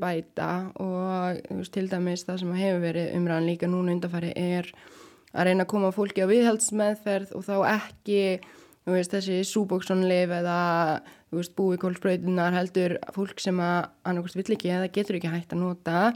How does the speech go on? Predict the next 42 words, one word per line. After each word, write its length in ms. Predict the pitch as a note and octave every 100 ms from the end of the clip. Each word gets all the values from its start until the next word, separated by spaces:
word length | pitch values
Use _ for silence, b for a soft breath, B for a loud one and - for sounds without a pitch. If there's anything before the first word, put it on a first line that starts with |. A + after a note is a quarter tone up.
| B B B B -
eigi 300 | F3 G3+ G#3+
að 80 | A3
fá 80 | A3
ópíóða 680 | A3 A#3+ C4 - F#3 F3+ F#3+
frá 100 | G#3+ B3
læknum. 640 | B3 C#4+ - - - G#3+ - B B B B B B -
Og 640 | F#3+ F#3+ F#3+ F#3+ F#3+ - -
sem 160 | G#3 G3
ég 320 | G#3 A#3 A3
held, 320 | G#3 F#3+ F3+ -
og 140 | F#3 F3
það 140 | F3+
hefur 120 | F3 F3+
bara 100 | F3+
sýnt 240 | F#3+ F#3+
sig 140 | - E3+
í 20 |
þeim 140 | F3+
löndum 240 | F3 F3+ F3+
sem 100 | E3+
það 140 | F3
hafi 140 | E3 E3
verið 140 | E3
gert, 260 | D3+ - -
að 140 | -
það 220 | F3 E3+ E3+ - _ _ -
bætir 320 | F3+ G3+ F#3
stöðuna 300 | - F3+ E3+
og 80 | F3
auðveldar 240 | G3+ F3+ F3
líf 140 | F3+
fólks 300 | F3+ - - -
rosalega, 540 | G3+ A3 E3+ E3+ F3 A#3 C#4+ B B B B B -
en 160 | F3 F#3+
einhvern 280 | G3 F#3+
veginn 200 | F#3 E3+
þá 100 | F3+ F3 E3+
er, 100 | E3+ - _ -
virðist 260 | F3+ F3+ -
samfélagið 400 | F3 F3+ F3 F3
vera 220 | F3 F3+ F3+ B B - - - -
mjög 340 | F#3+ F3+ F3